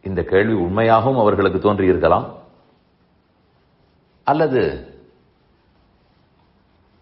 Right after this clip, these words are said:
இதை சற்று இழுக்காக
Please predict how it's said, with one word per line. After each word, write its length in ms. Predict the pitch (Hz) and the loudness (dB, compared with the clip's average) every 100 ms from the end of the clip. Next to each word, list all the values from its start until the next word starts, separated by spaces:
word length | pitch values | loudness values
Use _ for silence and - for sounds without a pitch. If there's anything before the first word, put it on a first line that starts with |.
| _ _ _ _ _ _ _ _ _ _ _ _ _ _ _ _ _ _ _ _ _ | _ _ _ _ _ _ _ _ _ _ _ _ _ _ _ _ _ _ _ _ _
இதை 180 | 151 151 | -6 -6
சற்று 320 | - 135 - | -4 -6 -2
இழுக்காக 480 | 139 160 190 170 139 | 0 0 0 0 0